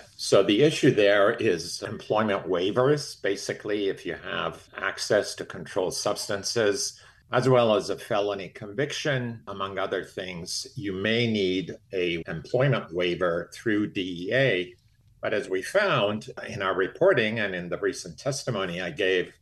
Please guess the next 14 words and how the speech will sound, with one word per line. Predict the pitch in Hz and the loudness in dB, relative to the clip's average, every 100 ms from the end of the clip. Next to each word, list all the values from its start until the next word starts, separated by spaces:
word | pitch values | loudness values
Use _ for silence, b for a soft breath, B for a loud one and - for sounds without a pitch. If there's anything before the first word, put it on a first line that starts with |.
| - | -4
V | 117 | 2
A | 127 135 | 4 6
does | 123 104 | 4 2
not | 120 117 - | -2 -2 -6
have | 135 160 156 - - | -4 -2 -2 -8 -16
a | 90 | -16
policy | - 78 76 - - 67 - - | -12 -10 -10 -10 -8 -10 -12 -20
for | - 101 80 80 80 82 _ | -2 2 4 2 -2 -8 _
determining | - - 151 135 107 92 87 | -12 -2 2 4 4 0 2
whether | 92 90 | 2 2
a | 82 | 2
waiver | 80 87 90 92 90 - | 0 0 2 2 2 0
is | 104 95 | -8 -8
necessary. | 101 98 - - - 117 107 104 101 | -6 -4 -4 -4 0 4 4 2 0